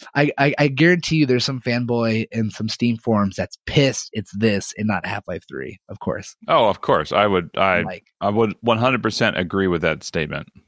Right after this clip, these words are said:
Speaker 1: Uh, I, I can only imagine at this point that we're either not getting a Half-Life three or, <laughs> I don't know, <laughs> like, whatever. This looks cool. I,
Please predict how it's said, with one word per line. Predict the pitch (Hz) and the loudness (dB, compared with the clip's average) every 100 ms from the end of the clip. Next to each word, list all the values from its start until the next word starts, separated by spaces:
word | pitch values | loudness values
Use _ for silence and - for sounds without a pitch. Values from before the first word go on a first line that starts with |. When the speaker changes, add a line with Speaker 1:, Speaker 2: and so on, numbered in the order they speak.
| _ _ | _ _
Speaker 1:
Uh, | 123 117 107 101 - _ _ _ _ _ _ _ - | -4 -2 -4 -6 -12 _ _ _ _ _ _ _ -8
I, | 117 - - | -8 -8 -2
I | 175 | 2
can | 202 | 4
only | 202 208 | 4 4
imagine | 165 135 135 131 123 117 110 _ _ _ _ _ _ | 2 2 0 -2 -4 -6 -8 _ _ _ _ _ _
at | 139 139 | 0 4
this | 175 | 2
point | - 170 143 - | 4 2 2 0
that | 123 113 | -2 -2
we're | 113 110 | -2 0
either | 120 113 | 0 0
not | 104 107 | 0 0
getting | 107 107 | -2 -4
a | |
Half-Life | 104 104 104 98 | -2 -2 -2 -4
three | 87 98 98 113 - - | -4 -4 -2 -4 -8 -2
or, | 104 92 85 87 - _ | 0 0 -2 -6 -12 _
<laughs> | - - - | -6 -4 0
I | 117 | 0
don't | 101 | 0
know, | 85 82 - | -4 -10 -14
<laughs> | - 131 | -14 -2
like, | 117 - _ _ - 165 160 151 143 _ | -2 -2 _ _ -2 -2 -4 -12 -14 _
whatever. | 131 139 104 95 95 - | 4 6 4 0 -4 -4
This | 139 175 190 | 4 4 6
looks | 185 - | 0 2
cool. | 156 139 135 131 - _ | 4 4 2 0 -6 _
I, | - | -4